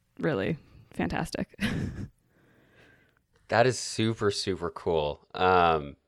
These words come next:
Speaker 2: yeah, that, that's amazing. So is that kind of, um, I guess, did that inspire you in any way growing up? Uh, you mentioned going to their place and, and, uh, doing crafts and stuff and doing your own art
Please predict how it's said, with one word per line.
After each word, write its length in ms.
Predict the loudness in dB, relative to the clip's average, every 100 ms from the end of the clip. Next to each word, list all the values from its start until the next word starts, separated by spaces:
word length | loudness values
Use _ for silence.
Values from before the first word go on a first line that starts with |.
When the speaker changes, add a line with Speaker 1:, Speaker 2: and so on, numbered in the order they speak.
| _ _ -2
Speaker 2:
yeah, 300 | 2 4 4
that, 300 | 2 2 2
that's 200 | 2 2
amazing. 300 | 0 0 0
So 200 | 2 2
is 120 | 4
that 300 | 2 2 0
kind 240 | 2 6
of, 220 | 4 4 -8 _ _ _ _ _ -6
um, 520 | 2 4 4 2 -2 -12 _ _
I 60 | 2
guess, 460 | 8 8 6 -6 -12 _ _
did 140 | 2 8
that 180 | 8
inspire 440 | 6 2 6 8 6
you 200 | 4 4
in 100 | 4
any 220 | 2 2
way 260 | 6 6 6
growing 460 | 4 6 6 2 0
up? 340 | 0 0 -8 _ -4
Uh, 80 | -2
you 180 | -2
mentioned 540 | 0 0 0 -6 -6 -6
going 260 | 0 2 0
to 80 | -2
their 160 | -2 -2
place 420 | 0 0 0 -6
and, 260 | -10 -10 -10
and, 240 | -10 -10 -14 _ -20 _ _ -4
uh, 300 | 2 2 2 -2 -2
doing 280 | 0 0
crafts 500 | 0 4 4 2 -6
and 100 | -10
stuff 380 | -2 2 2 0
and 260 | -8 -10 -6
doing 220 | -4 -2
your 220 | -2 2
own 180 | 2 2 4
art 380 | 4 4 -2